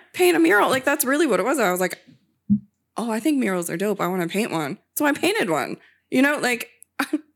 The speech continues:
you, if you believe, what's stopping you? Like, th-, your homies not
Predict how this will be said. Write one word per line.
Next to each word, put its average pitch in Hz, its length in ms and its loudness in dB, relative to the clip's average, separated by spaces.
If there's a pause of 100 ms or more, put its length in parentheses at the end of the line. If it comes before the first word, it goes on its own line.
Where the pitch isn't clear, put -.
(800)
you, 311 200 2 (140)
if 302 180 2
you 370 240 4
believe, 392 680 4 (920)
what's 285 260 0
stopping 285 400 0
you? 175 340 -2 (300)
Like, 233 360 -2 (1040)
th-, 240 280 -2
your 277 220 4
homies 285 420 4
not 240 360 2